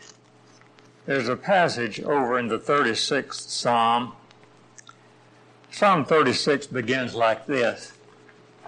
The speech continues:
"The transgression of the wicked saith within my heart that there is no fear of God before his eyes."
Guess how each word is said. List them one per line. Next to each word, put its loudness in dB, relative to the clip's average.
"The 0
transgression 0
of 0
the 0
wicked 0
saith 0
within -2
my 0
heart 2
that -4
there 2
is -4
no -2
fear 0
of -4
God 2
before -2
his -4
eyes." 0